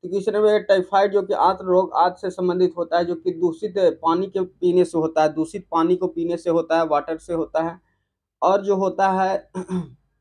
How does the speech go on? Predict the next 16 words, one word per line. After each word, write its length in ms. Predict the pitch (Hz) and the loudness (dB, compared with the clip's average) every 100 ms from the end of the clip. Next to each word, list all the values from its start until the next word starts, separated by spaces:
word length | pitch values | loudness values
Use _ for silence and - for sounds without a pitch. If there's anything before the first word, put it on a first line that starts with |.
| _ _ _ _ _ _ _ _ _ _ _ _ _ _ _ _ _ _ _ _ _ - | _ _ _ _ _ _ _ _ _ _ _ _ _ _ _ _ _ _ _ _ _ 2
और 240 | 175 180 | 4 4
साइलो-, 920 | 180 - 202 190 202 220 208 127 151 147 - - _ _ _ _ _ _ _ _ _ | 2 2 4 4 6 6 6 2 -8 -12 -20 -20 _ _ _ _ _ _ _ _ _
साइलोनोमिर 720 | - 180 196 214 202 185 208 | 2 4 4 4 4 4 6
फ-, 160 | 208 - | 2 0
टाइफाइड 720 | 208 175 165 180 175 196 202 | -2 -2 2 2 4 4 4
नामक 220 | 196 190 190 | 2 0 0
जीवाणु 460 | 180 175 175 190 | 2 2 2 0
के 140 | 185 180 | -2 -4
फेफड़े 480 | - 175 170 190 | -4 -6 -4 -6
का 240 | 185 180 180 | -4 0 2
रोग 440 | 175 180 175 165 | 2 0 0 -8
को 180 | 170 170 | -4 -2
होता 320 | 165 165 165 | -2 -2 -2
है, 120 | 170 | 0
जो 100 | 165 | -2
कि 260 | 165 175 190 | -2 0 -2